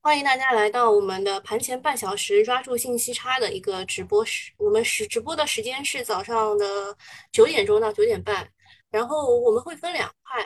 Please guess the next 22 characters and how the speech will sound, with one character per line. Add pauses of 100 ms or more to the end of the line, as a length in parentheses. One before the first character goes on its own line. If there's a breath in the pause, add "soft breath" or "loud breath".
(160)
就
是， (120)
呃，
免
费
的
用
户， (200)
呃，
我 (120)
就
是
该
讲
的
我
会
讲， (180)
就
是
昨
天